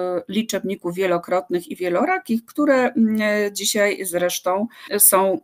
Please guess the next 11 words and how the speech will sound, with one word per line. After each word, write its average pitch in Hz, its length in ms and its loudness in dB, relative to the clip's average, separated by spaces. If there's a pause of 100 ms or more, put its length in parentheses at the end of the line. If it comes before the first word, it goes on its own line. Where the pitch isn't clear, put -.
(160)
no, - 220 -2
rzadziej 180 580 0 (120)
używane. 160 480 -2 (840)
Zatrzymajmy 269 600 4
się 302 160 2
najpierw 285 380 4
na, 226 360 6
y, 202 240 2
liczebnikach 208 920 2 (200)
porządkowych, 185 800 4
bo, 208 480 4